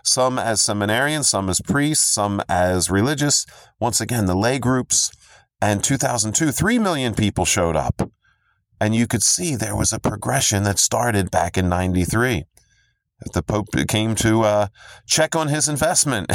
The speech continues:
<laughs> in a way. It sounds a little cold to say it. It's actually a very warm and beautiful reality. But yes, the Pope came back. So what happened here was that we, the young people of the church, were being fathered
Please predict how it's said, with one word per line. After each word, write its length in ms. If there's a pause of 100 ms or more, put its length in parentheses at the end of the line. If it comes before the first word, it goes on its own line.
(160)
<laughs> 180
in 160
a 120
way. 400 (420)
It 100
sounds 300
a 80
little 220
cold 300
to 80
say 320
it. 140
It's 160
actually 380
a 60
very 260
warm 640
and 220
beautiful 440
reality. 580 (840)
But 200
yes, 280
the 100
Pope 280
came 280
back. 320
So 380 (1200)
what 160
happened 380
here 200
was 200
that 280 (420)
we, 640
the 120
young 260
people 420
of 160
the 100
church, 440
were 240
being 380
fathered 760